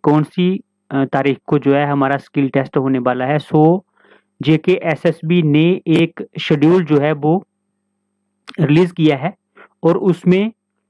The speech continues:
अभी आप अपना नाम जो है वो check कर सकते हैं friends। अगर हम बात करें तो ट्वेंटी अक्टूबर ट्वेंटी ट्वेंटी वन से आपका जो skill test है for the post of junior assistant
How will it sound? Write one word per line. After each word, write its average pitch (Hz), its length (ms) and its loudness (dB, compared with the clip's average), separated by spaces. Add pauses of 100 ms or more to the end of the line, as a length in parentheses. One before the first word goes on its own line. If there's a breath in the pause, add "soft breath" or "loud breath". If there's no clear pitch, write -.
(360)
अभी 156 200 0
आप 170 220 0
अपना 156 300 -2
नाम 151 280 -2
जो 143 140 -2
है 151 80 0
वो 147 140 -4
check 139 280 -4
कर 135 100 -2
सकते - 340 -10
हैं 117 140 -8
friends। 123 320 -6
अगर 160 260 0
हम 170 260 -4
बात 156 260 -2
करें 160 280 -2
तो 175 120 0
ट्वेंटी 170 480 -2
अक्टूबर 165 460 -2
ट्वेंटी 160 280 -4
ट्वेंटी 156 260 -2
वन 151 260 -2
से - 180 -4
आपका 151 360 -2
जो 143 120 -6
skill 160 320 0
test 151 340 -4
है 135 240 -2 (460 loud breath)
for 160 140 2
the 156 140 -4 (100)
post 160 280 -2
of 156 200 -2 (120)
junior 165 240 2 (120)
assistant 160 600 -4